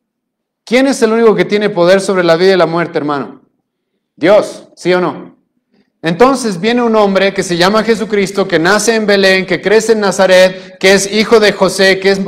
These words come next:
carpintero, y este hombre se levanta y dice, "Yo soy Dios, yo soy Dios", ¿sí?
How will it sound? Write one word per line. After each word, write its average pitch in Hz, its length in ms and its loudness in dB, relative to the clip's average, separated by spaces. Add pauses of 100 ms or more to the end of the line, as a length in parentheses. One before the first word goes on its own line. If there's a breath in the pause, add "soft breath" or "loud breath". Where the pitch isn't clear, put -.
carpintero, 185 960 0 (240 loud breath)
y 180 120 2
este 240 260 4
hombre 226 260 2
se 202 140 -4
levanta 202 400 0
y - 20 2
dice, 196 360 -2
"Yo 214 200 2
soy 208 280 -2
Dios, 190 520 0 (840)
yo 220 160 2
soy 208 180 0
Dios", 104 340 -8 (140)
¿sí? 165 420 -8